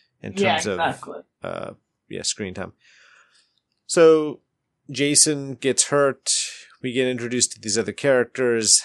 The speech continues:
Speaker 1: The whole Lila and Tim thing started, and,
Speaker 2: Yep.
Speaker 1: uh, there was a rift between Riggins, obviously, and, um, you know, you felt like,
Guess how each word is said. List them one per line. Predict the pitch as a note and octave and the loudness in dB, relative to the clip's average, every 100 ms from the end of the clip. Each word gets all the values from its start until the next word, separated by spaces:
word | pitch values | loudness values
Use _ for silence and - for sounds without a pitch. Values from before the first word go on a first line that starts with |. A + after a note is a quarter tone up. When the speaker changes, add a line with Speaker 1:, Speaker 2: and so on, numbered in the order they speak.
| - | -6
Speaker 1:
The | G#2+ | -10
whole | A#2 B2 | -4 0
Lila | A#2 A#2 A#2 A2+ | 4 4 4 2
and | G2+ G2 | 0 -6
Tim | - C#3 C3+ C3 B2+ - _ _ _ | -10 -6 -6 -6 -10 -12 _ _ _
thing | - - C3+ B2+ B2+ B2+ - _ _ _ _ _ | -12 -2 0 0 -4 -12 -14 _ _ _ _ _
started, | - - - A2+ A2+ A#2+ A#2 B2 A#2+ _ _ _ | 2 4 6 4 4 0 -2 -8 -10 _ _ _
and, | F#2+ G#2 G#2+ G#2 G#2 G#2 G2 | -8 -6 -4 -6 -8 -12 -10
Speaker 2:
Yep. | - | -6
Speaker 1:
uh, | G2 G2 G2+ G2+ A2+ _ _ _ | -4 -4 -6 -10 -16 _ _ _
there | - G#2+ | -8 -6
was | G2+ | -6
a | F#2+ | -6
rift | F#2+ A#2+ - | 0 0 0
between | B2+ - B2 A2+ | -10 -8 -8 -6
Riggins, | G#2+ G#2+ G#2 G#2 G#2 G2+ - | -6 -6 -6 -8 -8 -8 -4
obviously, | G2 F#2 G2+ - G#2+ G2 F2+ F#2+ _ _ _ _ _ _ _ | -4 -4 -2 -2 -2 -6 -6 -8 _ _ _ _ _ _ _
and, | - G2+ G2+ G2 G2 | -8 -6 -6 -8 -4
um, | F2 E2+ F#2 G2+ _ _ _ _ | -4 -4 -6 -14 _ _ _ _
you | C#3+ | -6
know, | C3 | -4
you | A2+ | -6
felt | - D3 A2 | -2 0 2
like, | C3+ A#2+ G#2 | 2 2 -2